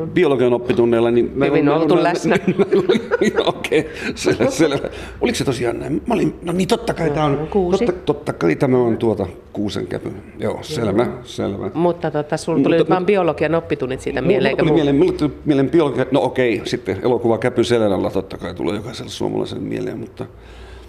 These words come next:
Speaker 1: mutta
Speaker 2: Oot muuten ensimmäinen, jolle se tuli tässä, kun
Speaker 1: On,
Speaker 2: on
Speaker 1: onko se näin? Se kertoo, ö, mi-, miehestä huolestuttavia asioita. <laughs> Joo, mulla tulee tota Kristiina Halkola ja, ahaa, joo.
Speaker 2: Täältä tulee seuraava.
Speaker 1: Tota, tämä liittyy siis siihen, että,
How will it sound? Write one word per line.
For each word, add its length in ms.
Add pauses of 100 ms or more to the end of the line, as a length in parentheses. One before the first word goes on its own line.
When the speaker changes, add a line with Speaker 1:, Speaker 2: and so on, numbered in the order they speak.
(220)
Speaker 1:
mutta 220
Speaker 2:
Oot 80
muuten 240
ensimmäinen, 500
jolle 160
se 140
tuli 260
tässä, 280
kun 180
Speaker 1:
On, 60
Speaker 2:
on 60
Speaker 1:
onko 140
se 80
näin? 260
Se 200
kertoo, 600
ö, 180
mi-, 180
miehestä 380
huolestuttavia 680
asioita. 460 (720)
<laughs> 680
Joo, 160
mulla 180
tulee 260
tota 420
Kristiina 560
Halkola 420
ja, 180 (160)
ahaa, 380 (100)
joo. 200
Speaker 2:
Täältä 280
tulee 200
seuraava. 520
Speaker 1:
Tota, 280 (1160)
tämä 180
liittyy 360
siis 260
siihen, 240
että, 360